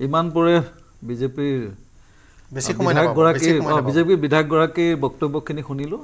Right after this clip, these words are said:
Speaker 1: অ, ভাল পাইছো, তেখেতে কৈছে মাইণ্ডছেটটো সলনি কৰিব লাগে, মানসিকতা সলনি কৰিব লাগে। খুব ভাল কথা। আপোনালোকৰ মানসিকতা যথেষ্টখিনি সলনি কৰাৰ প্ৰয়োজন আছে,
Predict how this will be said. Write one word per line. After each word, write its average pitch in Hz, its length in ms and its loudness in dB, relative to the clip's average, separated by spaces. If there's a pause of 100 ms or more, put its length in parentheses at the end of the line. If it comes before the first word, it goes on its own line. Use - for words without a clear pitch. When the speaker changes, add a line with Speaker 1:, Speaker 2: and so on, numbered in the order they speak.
(200)
Speaker 1:
অ, 117 120 -12
ভাল 123 280 0
পাইছো, 202 220 -6
তেখেতে 160 360 -6
কৈছে 143 220 -6
মাইণ্ডছেটটো 139 680 -6
সলনি 131 340 -6
কৰিব 139 240 -4
লাগে, 123 360 -6
মানসিকতা 127 640 -8
সলনি 123 280 -8
কৰিব 117 240 -8
লাগে। - 140 -12
খুব 156 200 -8
ভাল 139 140 -4
কথা। 143 260 -12 (540)
আপোনালোকৰ 151 500 -4
মানসিকতা 151 560 -4 (160)
যথেষ্টখিনি 147 580 -6
সলনি 131 280 -4
কৰাৰ 143 160 -4
প্ৰয়োজন 135 420 -4
আছে, 107 220 -8